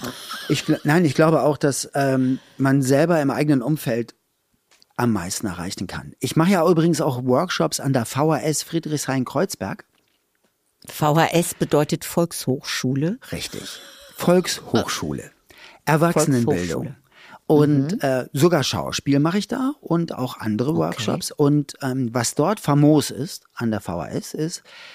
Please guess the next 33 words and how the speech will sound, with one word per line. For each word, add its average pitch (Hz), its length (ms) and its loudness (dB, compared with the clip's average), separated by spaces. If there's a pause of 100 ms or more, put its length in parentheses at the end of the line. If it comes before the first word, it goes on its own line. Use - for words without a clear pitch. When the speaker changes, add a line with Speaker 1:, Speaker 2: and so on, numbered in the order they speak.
(160)
Speaker 1:
dass 123 200 0
sich 143 240 0
eine 135 240 2
Gruppe 160 300 0
von 147 180 2
Menschen 139 360 0
trifft, - 560 -12
die 139 120 0
aus 131 260 -4
so 175 200 4
unterschiedlichen 165 720 -2
Bereichen, 117 760 -2
Bubbles 147 600 2
der 127 160 0
Gesellschaft 127 580 0
kommt, 139 380 -4 (580)
ähm, 135 640 4 (240)
die 156 100 4
sich 139 180 4
sonst 147 480 2 (140)
niemals 147 680 4
treffen. - 420 -14
Du 104 140 -2
hast 156 240 0
dort, 160 280 0
also 131 120 0
wenn 165 100 6
ich 156 80 2
zum 175 120 2
Beispiel 143 200 2
einen 127 60 2
Schauspielworkshop 90 880 -6
gebe, - 240 -20